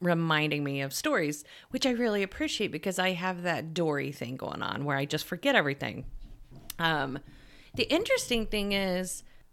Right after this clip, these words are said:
the one weird thing I can remember are email addresses. Like, I can remember this guy's email address. He wasn't even a client of mine that I emailed back in probably two thousand two. <laughs> I'm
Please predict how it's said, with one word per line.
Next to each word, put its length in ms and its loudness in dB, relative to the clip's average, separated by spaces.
the 120 4
one 340 4
weird 320 4
thing 220 2
I 100 2
can 220 -2
remember 960 2
are 220 6
email 340 2
addresses. 600 -2
Like, 240 4
I 100 4
can 240 -2
remember 420 2
this 240 0
guy's 320 0
email 320 2
address. 500 0
He 120 -2
wasn't 360 2
even 160 0
a 40 -4
client 380 -2
of 100 -4
mine 520 0
that 120 4
I 240 4
emailed 760 0
back 420 2
in 520 -2
probably 260 -2
two 180 -6
thousand 400 -4
two. 380 6
<laughs> 280 -2
I'm 240 4